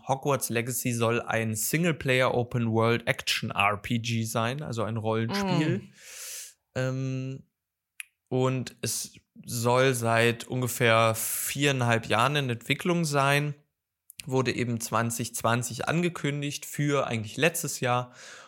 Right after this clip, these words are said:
Speaker 1: und wurde bisher zweimal verschoben, ähm, was
Speaker 2: Mhm.
Speaker 1: ja auch von meiner Warte auch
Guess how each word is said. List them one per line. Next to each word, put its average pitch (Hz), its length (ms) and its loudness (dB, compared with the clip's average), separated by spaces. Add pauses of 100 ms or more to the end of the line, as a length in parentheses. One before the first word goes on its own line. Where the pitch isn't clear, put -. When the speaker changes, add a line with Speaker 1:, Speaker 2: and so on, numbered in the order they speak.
Speaker 1:
und 117 200 -4
wurde 127 180 0
bisher 117 580 -2
zweimal 117 480 4
verschoben, 165 760 0 (640)
ähm, 117 380 -2
was 117 180 4
Speaker 2:
Mhm. 156 80 2
Speaker 1:
ja 117 120 6
auch 120 380 2 (1000)
von 113 140 0
meiner 127 320 4
Warte 123 240 4
auch 113 220 0